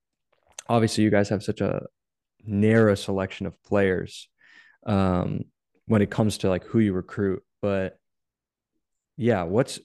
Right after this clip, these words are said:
what's the, uh, 'cause every, again, every coach has a style. What's, like, the style that you guys are looking for? What's the, what's the, is there, is there a type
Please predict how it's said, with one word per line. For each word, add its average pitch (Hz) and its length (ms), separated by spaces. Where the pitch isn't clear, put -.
what's 113 320
the, 139 500
uh, 135 80
'cause 135 180
every, 147 160
again, 107 280
every 98 180
coach 104 200
has 95 160
a 85 40
style. 90 460
What's, 120 220
like, 135 160
the 117 80
style - 600
that 104 100
you 101 140
guys 95 240
are 92 80
looking 90 220
for? - 140
What's 104 280
the, 107 400
what's 120 180
the, 117 200
is 107 280
there, 113 180
is 101 160
there 101 140
a 82 60
type - 420